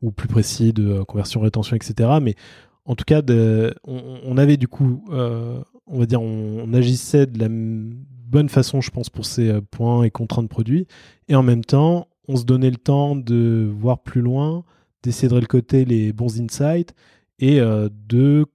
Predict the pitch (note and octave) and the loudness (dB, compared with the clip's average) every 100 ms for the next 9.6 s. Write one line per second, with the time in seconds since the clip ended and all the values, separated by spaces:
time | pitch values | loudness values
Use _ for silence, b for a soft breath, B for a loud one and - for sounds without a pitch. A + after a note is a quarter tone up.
0 | _ - B2+ A#2+ A#2+ C#3 D3+ D#3 C#3 A#2+ | _ -2 0 2 2 2 4 2 2 -2
1 | A#2+ C3 C3 A#2 A2+ - A#2 A2+ - D3 | 0 0 0 0 -4 -4 -4 -4 -4 -6
2 | D#3+ A#2+ A2 A#2 G#2 G#2+ A2 - - A#2+ | -6 -10 -6 -4 -4 -4 -6 -6 -2 -2
3 | - C#3 A#2 G#2 G#2+ G2+ A2+ G#2+ - G#2 | 0 -2 0 -4 -4 -4 -6 -6 -10 -12
4 | C3+ E3 - b b b b - A#2 G#2+ | -10 -10 -12 b b b b -8 -4 -2
5 | A2 C3+ C3 - C#3+ A#2+ - B2+ D3+ C#3 | -2 2 2 2 -2 -2 -2 -2 -2 -2
6 | A2+ A2 - B2+ A2+ A#2+ A#2 G2+ - A#2 | -2 -4 -2 -4 -2 -4 -4 -8 -8 -12
7 | - b b b A#2 - A2+ A2 C#3+ E3 | -14 b b b -8 -2 2 2 2 0
8 | - A#2 - A#2 A2+ G#2+ G#2+ A2 A#2+ C3 | -2 -4 -2 -2 0 -2 -4 -2 2 2
9 | B2 - D3 C#3 B2 | 0 0 2 2 -2